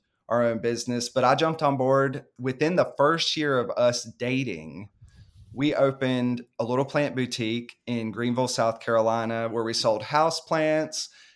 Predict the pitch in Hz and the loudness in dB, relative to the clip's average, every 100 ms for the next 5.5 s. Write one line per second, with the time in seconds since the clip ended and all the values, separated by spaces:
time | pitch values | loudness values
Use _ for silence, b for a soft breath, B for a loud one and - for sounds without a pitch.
0 | b 131 127 123 120 113 110 120 139 160 | b -6 -4 -2 -2 -4 -4 0 2 4
1 | 160 156 151 147 151 156 - 151 147 147 | 6 6 6 2 -2 -4 2 4 4 -2
2 | 143 143 143 135 143 143 143 139 131 135 | -4 0 0 0 -2 -2 0 -2 -4 0
3 | 127 127 120 120 120 117 117 117 113 120 | 0 2 0 0 0 -2 -4 -6 -4 -4
4 | 120 123 92 113 120 117 104 113 113 110 | 0 0 2 0 0 -2 -2 -2 -2 -4
5 | 107 95 92 80 | -6 -4 -4 -4